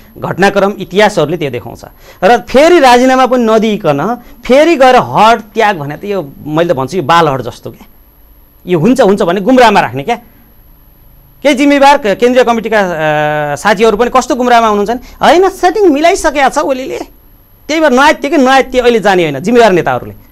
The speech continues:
से-, सेटिङ मिलाइसकेको छ। यो पुनर्स्थापना हुँदा पहिला धेरै चिचार भन्नुहुन्थ्यो उहाँहरू, सेटिङ मिल्यो अरे। तर सम्मानित अदालतले यो सेटिङ हुन्न भन्ने कुरा देखाइदियो। अब निर्वाचन आयोगमा अहिले फेरि भनिरहनु भएको छ,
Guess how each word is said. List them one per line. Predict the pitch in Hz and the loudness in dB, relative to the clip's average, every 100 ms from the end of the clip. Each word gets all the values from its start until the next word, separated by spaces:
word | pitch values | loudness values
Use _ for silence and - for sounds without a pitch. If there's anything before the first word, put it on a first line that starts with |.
| _ _ _ _ _ _ - | _ _ _ _ _ _ -20
से-, | - 294 247 | -4 0 0
सेटिङ | 208 320 339 285 | 0 -2 0 2
मिलाइसकेको | 294 247 240 175 | 2 2 0 -4
छ। | - - | -8 -8
यो | 196 | -8
पुनर्स्थापना | 214 220 220 208 | -6 -10 -8 -8
हुँदा | 208 208 | -8 -6
पहिला | 214 214 | -6 -6
धेरै | 147 196 | -6 -8
चिचार | - 220 208 190 | -10 -12 -8 -6
भन्नुहुन्थ्यो | 160 151 139 | -6 -6 -6
उहाँहरू, | 131 110 - - - _ - - | -10 -12 -16 -20 -20 _ -8 -4
सेटिङ | - 240 262 196 | -4 -2 0 0
मिल्यो | 143 120 | 0 -4
अरे। | 107 - - _ _ - | -8 -16 -20 _ _ -16
तर | - - 147 214 294 - - | -10 -6 0 0 0 -6 -10
सम्मानित | 165 175 170 156 | -2 0 0 0
अदालतले | 147 160 196 302 359 - - _ 160 | 0 0 0 -4 -8 -16 -20 _ -4
यो | 190 | 0
सेटिङ | 247 233 240 | 0 0 2
हुन्न | 208 294 277 - - - - | 4 4 2 -2 -12 -20 -6
भन्ने | 151 135 | -4 -2
कुरा | 151 | -4
देखाइदियो। | 135 117 104 - - - - | -6 -10 -14 -16 -20 -20 -4
अब | 247 | 0
निर्वाचन | 269 302 302 311 | 2 2 2 2
आयोगमा | 277 277 277 | 2 2 2
अहिले | 277 285 | 2 0
फेरि | - 370 | 2 2
भनिरहनु | 330 254 214 165 | 2 2 0 0
भएको | |
छ, | 135 | -4